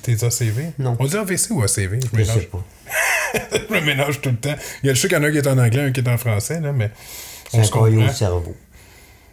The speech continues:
Speaker 2: Euh,
Speaker 1: Parce que c'est demandant, là, être sur un stage, là.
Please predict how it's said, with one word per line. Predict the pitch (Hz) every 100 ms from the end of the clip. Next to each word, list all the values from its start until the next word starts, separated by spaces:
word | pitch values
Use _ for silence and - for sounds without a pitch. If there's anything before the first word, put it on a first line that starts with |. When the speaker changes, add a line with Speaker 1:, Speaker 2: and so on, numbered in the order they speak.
| - - - - - -
Speaker 2:
Euh, | 110 110 110 110 - - - - - - - - _ _ _ - - - - - - - - - - - - - - -
Speaker 1:
Parce | 120 127
que |
c'est | 113
demandant, | 113 101 95 151
là, | 127 117
être | 120
sur | 113
un | 104 98
stage, | - 117 107 107
là. | 104